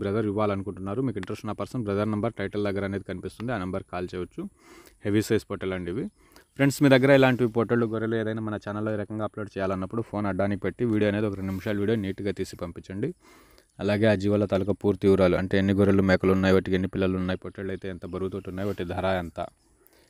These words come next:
మీ గ్రామం పేరు, మండలం పేరు, జిల్లా పేరు అనేది మీరు రాసి పంపించగలిగితే మీ వీడియోస్ అప్‌లోడ్ చేయగలం।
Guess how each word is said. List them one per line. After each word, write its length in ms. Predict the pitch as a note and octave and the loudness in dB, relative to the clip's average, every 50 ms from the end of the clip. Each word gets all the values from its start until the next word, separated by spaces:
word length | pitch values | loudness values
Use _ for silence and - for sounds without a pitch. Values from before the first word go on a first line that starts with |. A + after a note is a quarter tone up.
| _ _ _ - | _ _ _ -10
మీ 40 | G#2 | -8
గ్రామం 320 | F#2 G2 G#2 G2+ G#2 G#2+ G#2 | -2 0 0 2 2 2 0
పేరు, 200 | F#2 G#2 G2+ G#2+ | 0 0 2 2
మండలం 360 | A2 A2 G#2 G2+ G2+ G2+ G2 G2 | 4 4 4 4 4 4 4 2
పేరు, 180 | G#2+ G2+ G#2 | 2 2 2
జిల్లా 260 | G#2 G2 G2+ F#2+ G2+ G2+ | 2 2 0 0 2 2
పేరు 220 | - G#2+ G2+ G2 | 2 0 0 0
అనేది 220 | F#2+ G2 G2 F#2+ F#2+ | -2 -2 -4 -2 -2
మీరు 120 | G2 F#2 F2 | -2 -2 0
రాసి 220 | F#2 F#2+ - - | -2 -2 -2 -4
పంపించగలిగితే 680 | - G2+ F#2 F2+ G2 F#2 F2+ F#2+ F2 F2 F2+ F2+ - A#2+ | -6 -6 -6 -4 -6 -4 -4 -2 0 0 0 0 0 0
మీ 120 | A#2+ G#2 F#2 | 2 2 2
వీడియోస్ 260 | F#2 F#2 F#2+ F2+ - | 2 2 2 0 -4
అప్‌లోడ్ 260 | - - - G2 F2+ - | -8 -8 -8 -10 -10 -8
చేయగలం। 360 | - F2 E2+ E2+ E2+ G3 - | -8 -8 -6 -6 -6 -6 -6